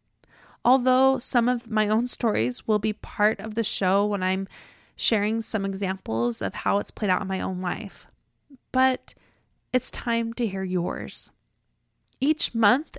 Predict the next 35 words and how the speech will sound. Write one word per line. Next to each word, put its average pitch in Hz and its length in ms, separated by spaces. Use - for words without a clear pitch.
as 208 200
you 208 160
learn 202 380
from 214 200
the 190 100
theme 202 260
at 220 120
hand, 190 520
you 208 100
create - 320
your 247 140
goals 214 400
related 196 380
to 220 60
the 214 120
theme 220 360
and 190 120
track - 260
your 220 80
progress, 220 680
I 226 60
want 269 180
you 269 80
to 277 80
share 254 380
about 190 300
it. - 240
There 247 140
will 240 60
be 247 120
two 294 320
ways 233 340
to 208 120
do 196 160
that. - 240